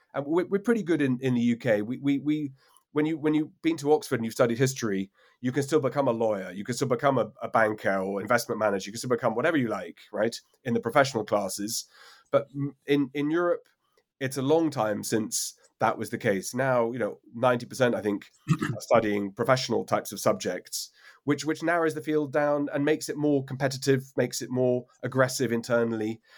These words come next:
Speaker 1: And it, and it, and it's probably not that helpful. So for me, my focus is early career scholars and, and finding funding that allows for,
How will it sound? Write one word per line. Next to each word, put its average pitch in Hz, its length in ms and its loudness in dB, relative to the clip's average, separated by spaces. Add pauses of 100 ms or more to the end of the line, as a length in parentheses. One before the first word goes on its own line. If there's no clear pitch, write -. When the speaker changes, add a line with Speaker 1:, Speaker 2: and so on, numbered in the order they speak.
(400)
Speaker 1:
And 143 140 0
it, 151 100 2
and 143 140 0
it, 143 180 2
and 151 140 0
it's - 340 -6
probably 156 260 0
not 143 200 0
that 135 140 -2
helpful. 143 380 0
So 131 300 2
for - 140 -2
me, 147 220 2
my 131 180 2
focus 131 480 -2
is 101 320 -2 (340)
early 127 220 2
career 107 260 0
scholars 101 640 0
and, 110 160 -2 (160)
and 117 120 -4
finding 123 260 4
funding 120 480 0
that 107 120 -2
allows 120 480 0
for, 107 340 0